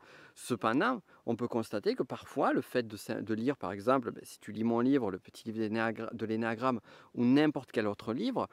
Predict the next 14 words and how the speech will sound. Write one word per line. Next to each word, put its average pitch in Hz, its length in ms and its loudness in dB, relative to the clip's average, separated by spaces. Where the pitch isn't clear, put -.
eh 117 100 0
bien, 226 240 2
parfois, 165 320 2
on 226 40 2
se - 80 -6
rend 131 140 0
compte - 220 0
qu'on 185 580 6
peut 277 340 4
quand 160 120 4
même 220 240 4
se - 120 -4
tromper. 196 460 0
Pourquoi ? 165 440 2